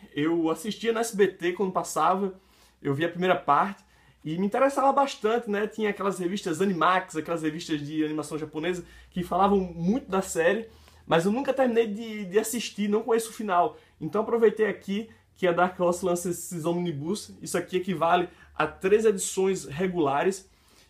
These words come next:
e num preço muito bom. Isso aqui custou dezesseis dólares, tipo, por mais de seiscentas páginas, não é nada. É claro que o papel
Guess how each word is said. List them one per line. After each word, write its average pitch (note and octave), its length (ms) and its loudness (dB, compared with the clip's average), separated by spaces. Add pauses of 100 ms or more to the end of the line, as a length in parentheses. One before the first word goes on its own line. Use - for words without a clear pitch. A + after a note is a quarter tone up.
e F3+ 280 0
num F#3 140 4
preço G3+ 280 4
muito B3+ 220 0
bom. D3 260 2
Isso G#3+ 140 0
aqui F#3+ 120 -12
custou F#3 440 0
dezesseis F3 560 0
dólares, D#3 520 -4 (220)
tipo, D3 300 -4
por D3+ 320 -6 (100)
mais D3+ 580 0
de G3 100 -4
seiscentas G#3 760 -2
páginas, G3 720 -2
não D3+ 180 -4
é G3 60 0
nada. F3 480 -2 (320)
É - 80 -12
claro G#3 240 2
que B3+ 60 -8
o G#3+ 40 -4
papel G3 480 0